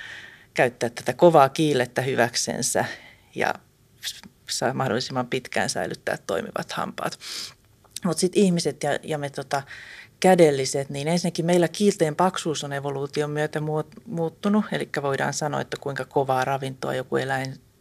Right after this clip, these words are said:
joku sukupuuttoon kuollut eläin on syönyt sen perusteella, että kuinka paksua se kiile on. Ja nyt ihmisillä on suht paksu kiile, elikkä tota noin, niin meillä se nyt kestää kuitenkin sitten, sitten sopivan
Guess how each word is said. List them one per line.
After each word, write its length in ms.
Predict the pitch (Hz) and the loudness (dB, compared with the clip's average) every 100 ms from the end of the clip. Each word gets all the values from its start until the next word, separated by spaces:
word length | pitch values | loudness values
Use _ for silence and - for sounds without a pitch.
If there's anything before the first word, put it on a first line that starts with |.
| _ - 147 | _ -6 -2
joku 320 | 131 127 185 | 0 -2 -4
sukupuuttoon 680 | - 156 143 - 135 - 139 | -2 0 0 0 -2 0 -2
kuollut 300 | 139 139 135 | 2 2 4
eläin 300 | 135 131 131 | 4 2 0
on 100 | 131 | -4
syönyt 440 | - 160 139 127 - - - - - | 0 4 4 2 -6 -8 -8 -8 4
sen 180 | 170 156 | 6 8
perusteella, 500 | 147 135 - 139 131 | 4 4 0 0 0
että 120 | - | 2
kuinka 200 | 156 139 | 2 4
paksua 420 | 151 143 - - | 2 2 -4 -4
se 100 | - | -8
kiile 380 | - - - - - | -8 -10 -8 -6 -4
on. 100 | - - _ _ _ _ _ - - - - | -6 -8 _ _ _ _ _ -18 -14 -16 -2
Ja 140 | 156 - | -2 0
nyt 180 | 165 | 4
ihmisillä 380 | 185 156 156 151 | 4 4 2 4
on 140 | 160 156 | 4 4
suht 240 | 131 - | -2 -4
paksu 320 | - 131 - - | -4 -2 -6 -8
kiile, 380 | - - 92 | -8 -6 -4
elikkä 380 | - - - - | -4 -6 -8 -8
tota 340 | - - - 76 | -6 -6 -4 -2
noin, 300 | 73 - 64 | -2 -4 -8
niin 200 | - - | -10 -8
meillä 260 | - - 156 | -6 -6 -8
se 140 | - 151 | -8 -6
nyt 200 | 147 - | -6 4
kestää 400 | 160 156 - - | 4 4 -2 -2
kuitenkin 440 | 143 - - - | -2 -4 -4 -6
sitten, 460 | - - - - 101 - - - - - | -8 -8 -10 -8 -8 -8 -20 -20 -20 -8
sitten 320 | 117 120 - | -8 -6 -8
sopivan 560 | - - - - - | -8 -6 -4 -2 -4